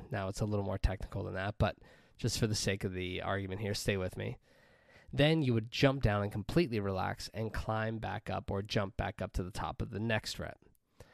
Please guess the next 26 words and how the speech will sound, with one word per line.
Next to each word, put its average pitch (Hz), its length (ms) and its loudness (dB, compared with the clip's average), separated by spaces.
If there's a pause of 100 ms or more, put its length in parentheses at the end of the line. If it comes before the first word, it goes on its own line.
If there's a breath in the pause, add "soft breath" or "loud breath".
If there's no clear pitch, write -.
(200 loud breath)
So - 160 4
that's 110 320 4
one 135 120 4
of 113 120 0
the 117 200 0 (160)
best 120 340 2
ways 87 280 0
to - 120 -4
develop 92 500 -2 (220)
time 110 260 2
under 98 160 0
tension 101 600 0
and 110 160 -2
the 104 260 -4 (400 soft breath)
adaptations 107 640 4
you 107 80 2
need 98 240 -2
to - 80 0
be 98 160 -2
able 92 140 0
to 95 160 0
achieve 92 440 -2
your 104 200 0
first - 380 -2
strict - 360 -4
dip. 76 220 -4